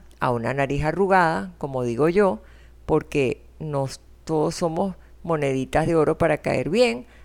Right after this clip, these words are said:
A veces decimos cosas que pueden llevar a un malentendido o simplemente hasta incluso a generar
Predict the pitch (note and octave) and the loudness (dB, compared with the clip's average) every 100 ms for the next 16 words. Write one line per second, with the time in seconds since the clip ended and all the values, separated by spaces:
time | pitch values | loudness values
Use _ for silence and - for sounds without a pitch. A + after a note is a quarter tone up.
0 | - - B2 B2+ D3 D#3 D3 C#3 C#3 D3 | -6 -2 0 0 0 0 -2 -4 -4 -4
1 | D3+ D3 F3 - D#3 C#3 B2+ C3+ D3+ E3+ | -2 -2 -4 -4 -2 0 0 -2 -2 0
2 | D#3 D3 D3+ - - - - C#3 C#3 D3 | 2 2 0 -4 -18 -4 0 0 2 0
3 | E3 F#3 A3 A#3 A#3 G3+ G#3 A3+ - F#3 | 0 -2 -2 -2 0 2 2 0 2 4
4 | A#3 - F3+ D#3 E3+ E3+ E3+ G#3 G#3 D#3 | 4 2 -4 -2 -2 -2 -2 -4 -4 -8
5 | C#3+ B3 D4 F3+ D#3 C#3+ F3+ G3+ A3 | -2 0 2 0 0 -2 0 0 -2